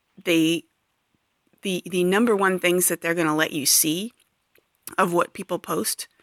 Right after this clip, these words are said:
j-, just in case you don't know, Facebook doesn't let you see everything. Um, Facebook, um, curates what you see of what your friends have posted.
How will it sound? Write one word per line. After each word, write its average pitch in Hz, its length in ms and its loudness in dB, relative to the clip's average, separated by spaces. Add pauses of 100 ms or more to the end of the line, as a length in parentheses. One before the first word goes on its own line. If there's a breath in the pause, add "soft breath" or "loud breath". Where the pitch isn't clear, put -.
(180 soft breath)
j-, 190 140 -12
just 202 180 -2
in 208 80 0
case 185 160 0
you 180 100 0
don't 165 160 2
know, 156 140 2
Facebook - 440 -4
doesn't 180 240 2
let 160 100 -2
you 151 100 -4
see 160 240 0
everything. 156 460 -6 (460 soft breath)
Um, 80 240 -8 (200)
Facebook, 185 380 -4 (1160)
um, 131 280 -14 (340)
curates 175 600 0
what 175 220 -2
you 196 260 -4
see 156 520 0
of 160 380 -10
what - 180 -12
your 147 140 -4
friends - 600 -6 (640 soft breath)
have 180 220 -14
posted. - 500 -10